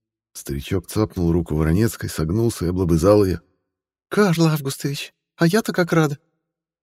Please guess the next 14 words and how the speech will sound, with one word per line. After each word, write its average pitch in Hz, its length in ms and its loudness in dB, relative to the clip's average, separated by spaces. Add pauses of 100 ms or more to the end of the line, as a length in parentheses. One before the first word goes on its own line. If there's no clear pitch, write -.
(100)
прощебетала 71 640 -6
Стелла. 85 480 -4 (580)
«Право, 196 240 4
нынешний 185 400 2
вечер 202 260 2
чудесен 185 460 0
во 175 100 2
всех 170 280 0
отношениях. 160 680 -2 (440)
Погода, 185 480 4
искусство, 175 600 -2 (380)
любимый 208 300 6
мужчина 175 420 4
рядом. 190 360 4